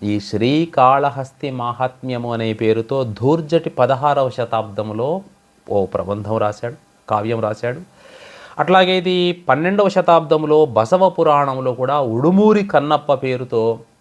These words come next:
పాల్కురికి సోమనాథుడు కూడా కన్నప్ప గురించి రాయడం జరిగింది. ఇప్పుడు ప్రస్తుత కథ విషయానికొస్తే చిన్న చిన్న మార్పులతో పాత భక్త కన్నప్ప సినిమా కథకి ఇప్పటి భక్త కన్నప్ప, ఈ కన్నప్ప సినిమా కథకి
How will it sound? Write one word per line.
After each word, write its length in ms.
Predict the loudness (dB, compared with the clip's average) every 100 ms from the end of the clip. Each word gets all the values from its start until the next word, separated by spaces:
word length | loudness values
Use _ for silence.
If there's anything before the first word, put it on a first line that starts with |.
| 2
పాల్కురికి 480 | 2 2 -2 -4
సోమనాథుడు 560 | -4 -4 -2 -4 -4 -4
కూడా 220 | -2 0
కన్నప్ప 440 | 0 -2 -4 -4 -4
గురించి 320 | -4 -6 -2
రాయడం 320 | -2 -2 -8
జరిగింది. 340 | -12 -14 -18 -20 _ _ _ _ _ _ _ -20 -20 _ -6
ఇప్పుడు 280 | 0 2 4
ప్రస్తుత 540 | 4 2 0 -4 0
కథ 320 | 2 0 0
విషయానికొస్తే 880 | -4 -6 -4 -4 -4 -8 -10 -8 -10 -8 -6
చిన్న 200 | -2 -2
చిన్న 320 | -2 -4 -2
మార్పులతో 640 | 2 0 0 -4 -4 -6 0
పాత 280 | 0 2 0
భక్త 320 | -4 -4 -6
కన్నప్ప 400 | -4 -4 -6 -8
సినిమా 380 | -8 -8 -6 -6
కథకి 440 | -4 -4 -6 -6
ఇప్పటి 500 | -6 -6 -8 -8 -8
భక్త 300 | -6 -6 -6
కన్నప్ప, 540 | -6 -6 -8 -12 -12 -8
ఈ 160 | -6
కన్నప్ప 400 | -4 -4 -6 -8
సినిమా 360 | -10 -10 -10 -10
కథకి 380 | -10 -12 -12